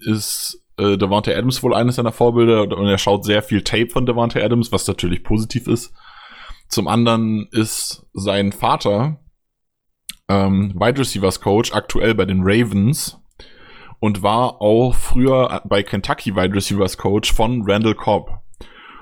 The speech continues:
Und Randall Cobb ist tatsächlich ein Freund von Amari Rogers und Rogers hat in seiner Pressekonferenz gesagt, Cobb ist für ihn so ein bisschen wie ein großer Bruder gewesen, ganz lange.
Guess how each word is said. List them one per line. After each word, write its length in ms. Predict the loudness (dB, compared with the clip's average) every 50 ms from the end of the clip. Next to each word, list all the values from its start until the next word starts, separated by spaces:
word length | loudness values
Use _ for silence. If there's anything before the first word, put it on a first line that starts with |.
| -20 -20 -12
Und 260 | -2 0 2 2 2 2
Randall 220 | 2 0 0 -2
Cobb 300 | 0 0 0 0 0 -2
ist 80 | -2 -4
tatsächlich 400 | -4 -2 -2 -2 -2 -2 0 0
ein 80 | -2
Freund 320 | 0 0 0 0 0 0 0
von 120 | -2 0
Amari 300 | 0 0 2 2 2 2
Rogers 400 | 2 2 2 2 2 0 -2 0
und 340 | 0 2 2 2 0 0 0
Rogers 300 | 0 0 2 0 -2 -2
hat 80 | -4
in 80 | -2 -2
seiner 160 | 0 0 2
Pressekonferenz 840 | 2 0 0 0 -6 -4 -4 -4 -4 -6 -6 -2 0 0 0 0 0
gesagt, 300 | -2 0 0 0 -2 0
Cobb 180 | -2 -2 -2 -2
ist 100 | -8 -6
für 100 | -4 -2
ihn 100 | 0 0
so 60 | 2
ein 60 | 2
bisschen 260 | 2 2 2 0 2
wie 100 | 2 2
ein 60 | 2
großer 320 | 2 2 0 0 0 0 -2
Bruder 380 | -2 -2 -2 0 2 2 2
gewesen, 580 | 0 0 -4 -2 -2 0 0 2 2 2 0 -2 -4
ganz 260 | -4 -4 -4 -4 -4
lange. 400 | -2 0 2 2 2 0 0 -4